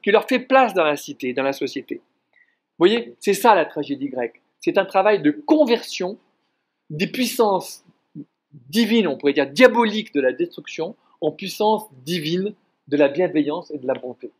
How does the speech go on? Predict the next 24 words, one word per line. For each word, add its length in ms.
Un 80
travail 260
de 80
conversion 640
du 160
divin, 460
on 60
va 120
dire. 240
Un 60
travail 220
de 80
conversion 560
théologique. 720
Donc 180
c'est 100
pour 160
ça 100
que 80
je 80
parlais 280
d'une 180
scène, 400
la, 200